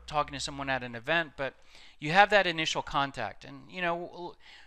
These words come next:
for the purposes of today, maybe let's, let's just consider that a cold call, 'cause that's where, uh, a f-, or a phone prospecting call, 'cause that's where a lot of these co-, objections we're talking about come up. So you have this initial contact, it's over the phone, it might be two, a two to five minute conversation.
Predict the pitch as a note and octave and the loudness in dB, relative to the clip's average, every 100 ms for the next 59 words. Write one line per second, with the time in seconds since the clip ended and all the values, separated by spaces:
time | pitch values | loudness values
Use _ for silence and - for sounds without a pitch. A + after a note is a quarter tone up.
0 | - - F#3+ F3+ A#3 G#3+ G3+ G3 F#3 D#3+ | -16 -4 -4 0 0 0 -4 -4 -6 -4
1 | D3+ E3+ E3 D#3 D#3+ D3+ - - D#3 D3+ | 0 0 0 -2 -2 -2 -4 -10 -8 -6
2 | - - D3 - - - D3 - C#3+ C3 | -8 -12 -10 -10 -10 -12 -8 -4 -4 2
3 | C3 A#2+ - - C#3 - C#3+ C#3 C3+ C#3 | 2 2 -6 -8 -8 -4 0 0 -2 -6
4 | D3 - D#3+ C#3 C3 - - - - - | -6 -4 0 2 2 -4 -20 -20 -20 -20
5 | - C3+ B2+ C#3 - - C3+ A#2+ - D#3 | -6 -2 -2 -4 -8 -4 -2 -2 4 4
6 | D#3+ D3+ - D3 C#3+ D#3+ - D3+ D3 D#3 | 4 -2 4 4 4 -2 -4 -8 -4 6
7 | D#3 D3+ - C#3 E3+ - E3+ D#3 C#3+ C3+ | 6 6 0 0 0 0 2 4 4 4
8 | C#3+ C#3+ C3 C3+ - - - - B2+ C#3 | 4 4 2 -4 -6 -10 -14 -12 -6 -4
9 | C#3 C#3+ A#2+ C3 A#2+ C#3+ C#3 C3 A#2+ - | -4 -6 -10 -10 -6 -4 -4 -4 -8 -8
10 | - C#3 F#3+ E3+ - - - - - - | -12 2 4 4 0 -20 -20 -20 -20 -20
11 | - - - F3+ F3+ F3 - - - D3 | -20 -14 -2 4 6 4 -2 -16 -14 -2
12 | E3+ G3 G3 - F3 E3+ E3 - F3 E3 | 6 6 6 -4 -2 -2 -2 -2 0 0
13 | F3 D#3+ D#3 B2 - C#3+ C3 B2 - F3 | 4 4 4 -6 -6 -6 -6 -10 -4 0
14 | E3+ E3 D#3+ D3+ - C3+ C3 A#2+ - D3+ | 0 0 -4 -8 -2 0 0 -10 -10 -8
15 | C3 - D#3+ C3 D3+ C3+ C3 B2+ - C#3+ | -8 -10 -10 -6 -2 -2 -2 -10 -8 -8
16 | B2+ - D3 C#3 B2+ | -8 -6 -6 -6 -8